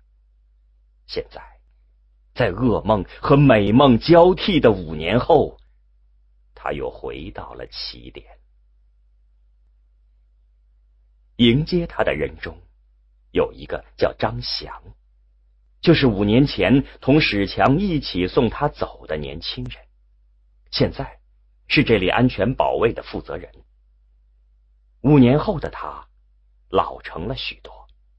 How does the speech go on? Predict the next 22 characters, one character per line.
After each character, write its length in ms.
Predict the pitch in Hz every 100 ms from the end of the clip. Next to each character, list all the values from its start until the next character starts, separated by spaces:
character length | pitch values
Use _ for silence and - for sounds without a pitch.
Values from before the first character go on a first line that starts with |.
| _ _ -
看 200 | - 101
上 180 | 92 85
去 220 | - - - -
是 180 | -
一 80 | 73
个 140 | - -
中 280 | 98 101
年 160 | 107 -
人 140 | - - _
了。 60 | _ _ _ _ _ _ _ _ _ _ _ _ _ _ _ _ _ _ _ _ -
开 180 | 156
电 180 | 147 127
梯 280 | - - 156
的 180 | - - _ _ _ _ _ -
仍 240 | 95 104
是 140 | 120 98
一 140 | 87
名 200 | 76 78
武 180 | 76 73
警 160 | - -
士 180 | -
兵， 200 | 71 69